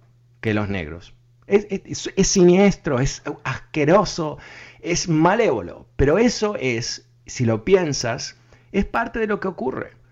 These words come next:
¿no? Porque cuando tú tienes un Trump que, que les miente a la gente diciendo que, que, que tú y yo vinimos a robarles, eh, eh, sus trabajos, robarles sus, ah, mujeres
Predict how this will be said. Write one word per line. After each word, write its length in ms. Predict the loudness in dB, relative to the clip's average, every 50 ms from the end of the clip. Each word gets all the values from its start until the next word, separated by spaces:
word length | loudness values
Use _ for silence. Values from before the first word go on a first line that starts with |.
| _ _ _
¿no? 340 | -8 -6 -6 -6 -6 -10 -6 _
Porque 260 | -2 -2 -2 -2 -4
cuando 280 | -2 -2 -2 0 -2 -4
tú 280 | -6 -8 -10 -10 -12 -10 _
tienes 340 | -4 -2 -2 -2 -4 -6 -10
un 240 | -6 -4 -4 -4
Trump 300 | -2 -2 -2 -2 -2 -4
que, 320 | -8 -8 -8 -8 -10 -12 _
que 100 | -8 -6
les 160 | -6 -6 -4
miente 380 | -4 -2 -2 -2 -2 -4 -4 -6
a 40 | -8
la 100 | -8 -8
gente 320 | -6 -8 -8 -8 -8 -10
diciendo 340 | -12 -12 -10 -8 -8 -8 -6
que, 240 | -8 -8 -8 -8 -8
que, 280 | -8 -6 -6 -6 -8 -14 _
que 120 | -12 -10
tú 180 | -4 0 2 2
y 80 | 2
yo 140 | 0 -2 -6
vinimos 400 | -6 -6 -6 -4 -4 -6 -6 -6
a 40 | -8
robarles, 640 | -6 -4 -4 -4 -4 -4 -6 -6 -8 -8 -8 -12 -14 -20 -20 -20 -20 -14
eh, 460 | -8 -8 -6 -6 -6 -6 -8 -8 -8 -6
eh, 340 | -6 -6 -4 -4 -6 -8 -8
sus 240 | -10 -12 -12 -10 -6
trabajos, 720 | -4 0 2 2 2 2 0 -2 -4 -4 -4 -6 -8 -8
robarles 540 | -6 -4 -2 -2 -2 -2 -4 -4 -6 -6 -6
sus, 340 | -8 -10 -10 -10 -12 -12 -10 -8
ah, 260 | -6 -4 -4 -4 -4
mujeres 680 | -4 -6 -8 -4 -2 -2 -2 -2 -2 -6 -8 -10 -10 -12